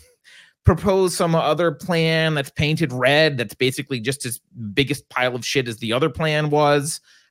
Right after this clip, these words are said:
but they have some arguments about why it's better.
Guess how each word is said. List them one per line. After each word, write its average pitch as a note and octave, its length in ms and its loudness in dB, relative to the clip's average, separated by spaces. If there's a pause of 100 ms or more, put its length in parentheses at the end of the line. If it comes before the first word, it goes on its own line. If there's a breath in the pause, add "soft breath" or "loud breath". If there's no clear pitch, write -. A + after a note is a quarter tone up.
but A#2 140 -2
they B2+ 100 4
have B2 160 0
some B2 120 -10
arguments B2+ 480 -2
about G#2 260 -4
why G#2+ 180 0
it's G2+ 180 -2
better. D3 560 2